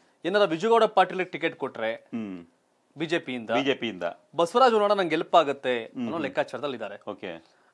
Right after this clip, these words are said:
Speaker 1: And ಇಲ್ಲಿ ಉಮೇಶ್ ಕೊಳ್ಕರ್ ನನಗೆ ಟಿಕೆಟ್ ಸಿಗುತ್ತೆ ಅನ್ನೋದು ಅವರು
Speaker 2: ಹೌದು.
Speaker 1: ಜಿಲ್ಲಾ ಪಂಚಾಯತ್ ಅಧ್ಯಕ್ಷರಾಗಿ ಅವ್ರು ಏನ್ ಕ-, ಕಾರ್ಯನಿರ್ವಹಣೆ ಮಾಡಿದ್ದಾರೆ, ಇವೆಲ್ಲ
Speaker 2: ಹ್ಮ್.
Speaker 1: ಇದೆಯಲ್ಲ, ಅವೆಲ್ಲ
Speaker 2: ಹ್ಮ್.
Speaker 1: ಲೆಕ್ಕಾಚಾರಗಳು.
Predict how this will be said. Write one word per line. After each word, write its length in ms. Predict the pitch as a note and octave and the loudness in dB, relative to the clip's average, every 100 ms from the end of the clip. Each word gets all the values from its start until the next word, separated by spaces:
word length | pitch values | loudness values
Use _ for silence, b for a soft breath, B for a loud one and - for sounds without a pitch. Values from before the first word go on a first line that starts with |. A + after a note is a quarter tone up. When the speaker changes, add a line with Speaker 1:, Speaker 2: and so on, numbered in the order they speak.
| - | -12
Speaker 1:
And 40 | |
ಇಲ್ಲಿ 160 | A3+ A3+ | -4 0
ಉಮೇಶ್ 300 | G#3+ B3+ B3+ | 4 4 4
ಕೊಳ್ಕರ್ 240 | A3 - | 0 2
ನನಗೆ 160 | G3 G3+ | 0 0
ಟಿಕೆಟ್ 280 | G#3 G#3 G#3 | -2 -2 -2
ಸಿಗುತ್ತೆ 340 | F3+ F3+ E3+ | -2 -2 -2
ಅನ್ನೋದು 220 | E3 E3+ | -2 2
ಅವರು 180 | D3+ C3+ | 2 0
Speaker 2:
ಹೌದು. 240 | - A2 | -4 -2
Speaker 1:
ಜಿಲ್ಲಾ 160 | D3+ E3+ | 4 4
ಪಂಚಾಯತ್ 360 | - - E3 D3+ | 4 2 0 0
ಅಧ್ಯಕ್ಷರಾಗಿ 640 | D3 C#3+ D#3+ C#3+ C3+ C3+ | -2 0 2 2 2 -2
ಅವ್ರು 280 | - - D3 | -6 4 6
ಏನ್ 120 | C#3 | 6
ಕ-, 80 | C#3 | 4
ಕಾರ್ಯನಿರ್ವಹಣೆ 520 | - C#3+ C#3 C3 C3 | 4 4 4 0 0
ಮಾಡಿದ್ದಾರೆ, 320 | A#2+ A#2+ D3 | 0 0 2
ಇವೆಲ್ಲ 140 | B2+ B2+ | 4 4
Speaker 2:
ಹ್ಮ್. 80 | |
Speaker 1:
ಇದೆಯಲ್ಲ, 180 | A2+ D3+ | 2 2
ಅವೆಲ್ಲ 140 | D#3+ C3 | 2 2
Speaker 2:
ಹ್ಮ್. 60 | |
Speaker 1:
ಲೆಕ್ಕಾಚಾರಗಳು. 580 | A#2 A2 - G#2+ A2 | 2 -2 -6 -8 -8